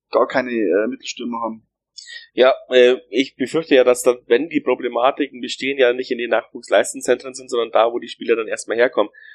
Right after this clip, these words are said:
Speaker 2: Ähm, Brasilien hat eine Zeit lang keine Torhüter gemacht, weil, äh,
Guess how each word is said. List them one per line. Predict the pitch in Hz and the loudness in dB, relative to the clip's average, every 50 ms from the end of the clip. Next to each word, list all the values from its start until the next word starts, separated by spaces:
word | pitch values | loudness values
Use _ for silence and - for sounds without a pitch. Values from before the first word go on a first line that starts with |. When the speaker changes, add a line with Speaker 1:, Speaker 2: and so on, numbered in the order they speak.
| - _ - | -20 _ 0
Speaker 2:
Ähm, | - 107 107 110 110 110 110 107 - _ _ _ _ - - - _ _ _ _ _ _ _ _ _ _ | 4 4 4 4 4 0 -4 -8 -14 _ _ _ _ -20 -20 -20 _ _ _ _ _ _ _ _ _ _
Brasilien | - - 143 117 160 151 147 147 160 185 180 170 | -14 -12 -8 -2 0 0 0 0 0 0 4 4
hat | 165 160 | 4 2
eine | 160 - 156 156 | 2 0 -4 -4
Zeit | - 170 160 160 | 0 -2 0 2
lang | 165 156 | 2 0
keine | 151 160 151 147 | 0 0 -2 -2
Torhüter | 139 - 165 165 170 170 - 156 143 | 0 0 0 0 0 -2 -4 -4 -2
gemacht, | 135 131 135 - - | 0 0 -2 0 0
weil, | 135 120 80 71 | 0 0 2 0
äh, | 123 131 | -2 -4